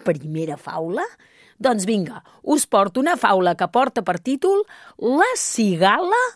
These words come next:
i la formiga. Sabeu què són les cigales?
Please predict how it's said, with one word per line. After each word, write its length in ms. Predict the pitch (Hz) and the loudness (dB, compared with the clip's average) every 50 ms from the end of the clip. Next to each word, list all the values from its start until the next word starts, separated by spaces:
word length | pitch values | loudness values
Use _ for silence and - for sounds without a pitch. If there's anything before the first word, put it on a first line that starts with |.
| _ _ _ _ _ _ _ _ _ _ _ - - - | _ _ _ _ _ _ _ _ _ _ _ -20 -20 -12
i 180 | - 185 185 185 | -6 -2 2 2
la 220 | 180 165 165 160 170 | 4 4 4 4 2
formiga. 800 | - - 254 269 277 269 220 190 175 156 156 160 139 120 - - _ _ _ _ _ _ _ _ _ _ _ _ _ _ _ _ _ _ | 2 2 2 4 4 4 4 4 4 2 0 -2 -6 -8 -14 -18 _ _ _ _ _ _ _ _ _ _ _ _ _ _ _ _ _ _
Sabeu 540 | _ - - - - 165 139 139 131 143 - | _ -12 -10 -8 -8 -8 -8 -8 -10 -6 -2
què 80 | - 170 | 0 0
són 300 | - - 143 139 147 165 | 0 0 -2 -2 -4 -4
les 100 | 247 - | -4 -4
cigales? 640 | - 247 160 131 135 143 143 - 480 - - - | -4 -4 -6 -6 -8 -10 -10 -10 -10 -10 -10 -10